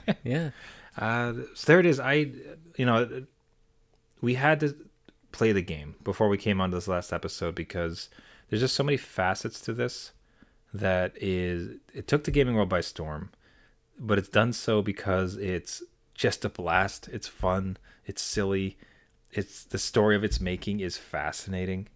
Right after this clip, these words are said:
Speaker 2: Like, everything about it was just, like, it, I, I, I don't know. What's your, your end summation? Like, how do you feel about this story, about this game going? 'Cause generally, like, I'm just, I'm so happy it exists. I'm so happy that it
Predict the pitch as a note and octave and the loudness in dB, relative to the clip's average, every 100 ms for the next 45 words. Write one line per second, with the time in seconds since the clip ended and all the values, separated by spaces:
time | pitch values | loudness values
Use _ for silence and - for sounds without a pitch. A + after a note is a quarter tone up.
0 | - _ - - _ _ G2 G#2 - - | -20 _ -20 -20 _ _ -4 -4 -8 -12
1 | - A#2+ D#3 C3+ G2+ G#2 F2+ - - G2+ | 0 2 2 0 2 0 0 -4 -4 -4
2 | - F2 G2 F#2+ - _ _ _ _ _ | -2 -2 0 -4 -6 _ _ _ _ _
3 | _ _ _ - C#3+ D3 C#3 D3+ D3+ D3+ | _ _ _ 0 0 0 -4 2 4 4
4 | - F#3 - - - B2+ D#3+ F3 D#3+ D#3 | 0 -6 -8 -12 -2 0 2 0 2 2
5 | B2 G#2 G2+ G2+ B2+ B2+ - B2 A#2+ A2 | 2 0 0 0 0 0 -4 -2 2 2
6 | G2 F#2 F#2 - - F2 E2+ F2 E2+ E2+ | 0 -2 -4 -4 -2 -2 -2 -4 -6 -8
7 | - E2 D#2+ D#2 - - - F#2 E2 F2 | -8 -10 -8 -10 -14 -20 -6 -4 -4 0
8 | A#2 A#2+ B2+ G#2+ G#2 G#2 G#2 - _ - | 2 4 2 2 4 4 0 -4 _ -20
9 | - F#2 - D#3+ E3 D3+ C#3 A#2 F#2 - | -12 -8 2 4 4 2 2 0 -2 -8
10 | C2+ - A2+ G2+ - - D3+ D#3 C3 B2 | -16 -12 -8 -6 -4 -4 0 0 2 0
11 | - G2+ F#2 F2 F2 F2 | 0 -2 -2 -4 -8 -8